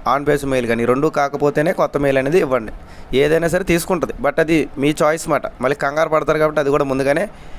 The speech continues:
చెప్తున్నా. ఓకేనా? ఇక్కడ మనకి పేరు, మెయిల్ ఐడీ ఓకే. ఇప్పుడు పాస్వర్డ్ అనేది కూడా మీకు నచ్చిన పాస్వర్డ్ పెట్టుకోవచ్చు. on pass-లో ఉన్న పాస్వర్డే పెట్టుకోవాలని కానీ, లేదా మీ Gmail-కు ఉన్న పాస్వర్డే పెట్టుకోవాలని కానీ ఇక్కడ రూల్ లేదు.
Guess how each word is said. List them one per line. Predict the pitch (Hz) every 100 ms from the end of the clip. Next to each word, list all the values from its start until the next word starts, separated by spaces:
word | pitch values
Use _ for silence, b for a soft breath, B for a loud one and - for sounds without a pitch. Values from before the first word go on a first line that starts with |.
| B B - -
చెప్తున్నా. | 139 131 110 - -
ఓకేనా? | 143 160 190 123 -
ఇక్కడ | - 143 143
మనకి | 147 180 214 - B -
పేరు, | 147 151 170 214 160
మెయిల్ | 143 143
ఐడీ | 147 160
ఓకే. | 131 127
ఇప్పుడు | 131 123
పాస్వర్డ్ | 139 160 180 165
అనేది | 160 147
కూడా | 156 208 - B B -
మీకు | 131 139
నచ్చిన | 135 170 165
పాస్వర్డ్ | 160 160 165 156
పెట్టుకోవచ్చు. | 147 - 143 139 - 143 120
on | 135 151
pass-లో | 156 156 156
ఉన్న | 151 151
పాస్వర్డే | 139 143 151 147 143
పెట్టుకోవాలని | 120 - 139 139 131 127
కానీ, | 123 127 131 - B B -
లేదా | 139 156 151
మీ | 127 117
Gmail-కు | 147 160 156 151
ఉన్న | 151
పాస్వర్డే | 143 139 151 147 139
పెట్టుకోవాలని | 127 - 139 139 131 123
కానీ | 147
ఇక్కడ | 156 143
రూల్ | 131 139 123
లేదు. | 87